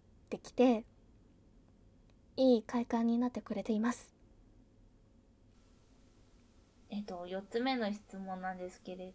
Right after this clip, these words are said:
Speaker 2: ど、あの、<laughs> テニスバンド、私、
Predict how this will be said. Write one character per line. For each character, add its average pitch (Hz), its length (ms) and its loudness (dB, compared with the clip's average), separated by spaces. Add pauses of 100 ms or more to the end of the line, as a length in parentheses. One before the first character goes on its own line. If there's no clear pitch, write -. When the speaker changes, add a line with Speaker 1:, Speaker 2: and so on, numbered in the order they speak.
Speaker 2:
ど、 214 380 2 (440)
あ 196 140 -10
の、 226 920 0 (560)
<laughs> - 800 -14
テ 240 160 -2
ニ 247 180 0
ス 277 140 0
バ 285 220 2
ン 254 80 2
ド、 202 180 0 (1200)
私、 202 500 -6